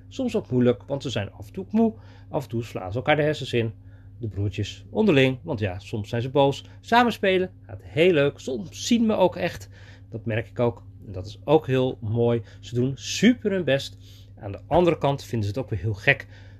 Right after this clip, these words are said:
dat de andere ouder er niet is. En daar hebben ze natuurlijk soms ook vragen over. Of dan hebben, missen ze eventjes iets. En, eh, ja, zo. Dus het is heel bijzonder zo. Het is ook heel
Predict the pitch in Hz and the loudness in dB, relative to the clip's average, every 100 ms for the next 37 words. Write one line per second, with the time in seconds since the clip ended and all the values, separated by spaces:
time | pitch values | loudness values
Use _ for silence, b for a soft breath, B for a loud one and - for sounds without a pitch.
0 | B - 101 110 107 113 127 151 123 107 | B -10 -2 -2 -2 -6 -4 0 2 2
1 | 101 107 98 95 98 170 214 160 156 - | 0 -2 0 0 4 6 6 2 0 -2
2 | - B B B B - 110 113 110 117 | -10 B B B B -14 -8 -4 -4 -2
3 | 131 165 - 185 - - - 214 214 202 | -4 -4 -6 -6 -6 -8 0 4 4 2
4 | - 160 160 151 135 104 113 110 113 175 | 0 2 2 0 -4 -4 -6 -4 -2 0
5 | 208 185 175 165 135 - 131 143 - - | 0 -2 -2 -2 -4 -8 -4 -4 -4 -8
6 | - B B B B - - 139 135 131 | -10 B B B B -12 -4 0 0 -2
7 | - 123 117 117 117 - - - - - | -6 -6 -2 -2 -4 -6 -8 -8 -10 -6
8 | 117 123 131 - B B - 196 247 233 | 2 4 4 0 B B 0 0 2 4
9 | 269 185 156 190 247 185 139 120 107 - | 6 6 6 6 4 4 4 4 2 -4
10 | - 156 190 185 110 139 202 | -6 -4 -2 -2 2 6 6